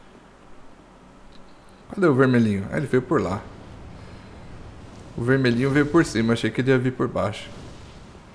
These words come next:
Fomos invadidos pelo devoto Sprenger.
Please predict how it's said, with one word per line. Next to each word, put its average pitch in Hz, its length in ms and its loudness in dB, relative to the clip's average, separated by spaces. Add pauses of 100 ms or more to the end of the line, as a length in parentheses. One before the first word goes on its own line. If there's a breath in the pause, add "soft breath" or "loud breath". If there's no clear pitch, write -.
(2000)
Fomos 127 280 2
invadidos 139 580 4
pelo 143 240 4
devoto 139 520 8
Sprenger. 147 880 4